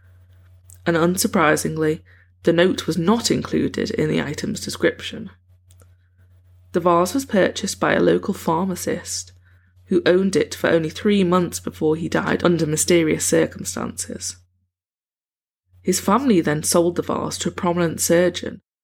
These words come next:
who said that he didn't believe in silly superstitions such as curses, but he also died within two months of buying it. After this, the vase was sold yet again,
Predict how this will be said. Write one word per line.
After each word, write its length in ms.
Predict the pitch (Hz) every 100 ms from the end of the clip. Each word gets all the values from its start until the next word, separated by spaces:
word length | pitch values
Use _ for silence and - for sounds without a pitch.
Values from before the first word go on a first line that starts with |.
| _ _ _
who 100 | -
said 280 | 196 - 233
that 120 | -
he 120 | - 165
didn't 220 | 170 160
believe 320 | 170 165 160
in 120 | 160
silly 340 | 160 196 175 160
superstitions 840 | - 156 - - 160 156 151 -
such 240 | - - 160
as 80 |
curses, 800 | - 170 165 156 - - - - - _ - _ - - - -
but 100 | 170
he 180 | 165 -
also 420 | 185 233 - -
died 380 | 147 - 156 -
within 340 | 170 156 151
two 180 | - 156
months 300 | 151 - -
of 100 | -
buying 320 | - - -
it. 380 | - - - - _ _ _ _ _ _ _ _ _ _ _ _ _ -
After 320 | 180 - 269
this, 440 | 226 185 - - - _ _ _ _ _
the 80 | -
vase 320 | 175 170 175
was 100 | 190
sold 280 | - 170 170
yet 280 | 180 220 -
again, 440 | - 156 - 185